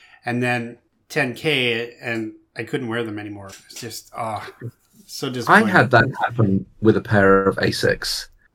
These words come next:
Speaker 2: Uh, I can't remember the model, but, like, it's why I switched to Brooks.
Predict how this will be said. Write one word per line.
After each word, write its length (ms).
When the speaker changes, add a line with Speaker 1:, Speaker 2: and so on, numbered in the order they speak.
Speaker 2:
Uh, 600
I 120
can't 200
remember 200
the 60
model, 400
but, 140
like, 200
it's 200
why 320
I 100
switched 360
to 80
Brooks. 460